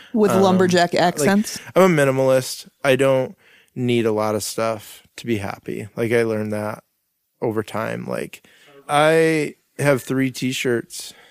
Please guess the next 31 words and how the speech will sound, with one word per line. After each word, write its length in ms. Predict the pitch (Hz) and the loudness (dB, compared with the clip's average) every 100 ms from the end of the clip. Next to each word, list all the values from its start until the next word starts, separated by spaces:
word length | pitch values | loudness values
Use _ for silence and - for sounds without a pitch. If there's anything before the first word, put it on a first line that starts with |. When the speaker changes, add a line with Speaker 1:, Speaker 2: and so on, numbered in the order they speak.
| _ _ - | _ _ -10
Speaker 2:
and 140 | 135 127 | -6 -4
two 180 | 135 120 | -2 0
<laughs> 0 | |
pairs 320 | - 127 113 | 2 2 0
of 80 | 113 | -4
jeans. 500 | 113 110 107 - - _ - - _ _ _ - | -4 -4 -6 -10 -18 _ -20 -20 _ _ _ -8
That's 180 | 135 190 | -6 -2
my 160 | 135 | 0
Speaker 1:
God, 100 | 123 | 0
I 100 | 117 | 2
wish 260 | 208 196 - | 2 2 2
Speaker 2:
wardrobe. 240 | 175 170 - | 2 0 -2
Speaker 1:
I, 60 | 180 | 0
that's 220 | 202 - | 0 2
my 180 | 175 160 | 2 2
ambition 440 | 160 170 160 170 | 0 -2 -2 -2
in 100 | 165 165 | 0 0
life. 540 | 92 170 175 - - _ _ _ _ _ _ _ - | 0 0 -2 -4 -16 _ _ _ _ _ _ _ -8
Speaker 2:
It's, 260 | 151 - - - | -6 -6 -12 -12
<sighs> 560 | 127 - - - - - | -8 -8 -8 -14 -8 2
I 360 | 156 180 185 - - - - - 160 | 4 6 2 -2 -18 -20 -20 -4 4
always 260 | 175 202 | 4 4
wonder 280 | 147 143 147 | 2 2 4
if 100 | 143 | 4
I 100 | 135 | 2
could 120 | 123 113 | 0 0
try 280 | 113 113 | 0 2
it. 200 | 117 117 | 2 0
And, 120 | 120 117 | 0 -2
like, 180 | 113 | 0
I, 460 | 120 113 113 113 | 0 0 0 -2